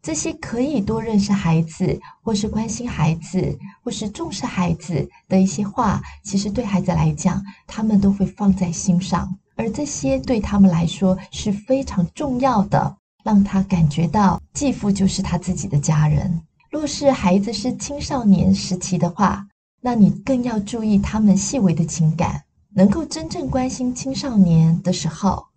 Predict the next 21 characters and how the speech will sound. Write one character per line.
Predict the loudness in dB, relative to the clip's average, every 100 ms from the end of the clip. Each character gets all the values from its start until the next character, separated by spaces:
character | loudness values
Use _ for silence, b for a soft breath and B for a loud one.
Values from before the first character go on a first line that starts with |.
| _
他 | -8 -4
们 | 2 2 2
绝 | 0
对 | 2 2
能 | 4 2
够 | 2
感 | 0 0
受 | 0 0
到， | 0 -2 -4 -12 _ _
而 | 2 2
且 | 0 -2 0 0 B B
你 | 0
一 | 2
定 | 2 2
也 | 0 0
可 | 2
以 | 0
得 | 2 0
到 | 2 -2
他 | 0 2
们 | 4 2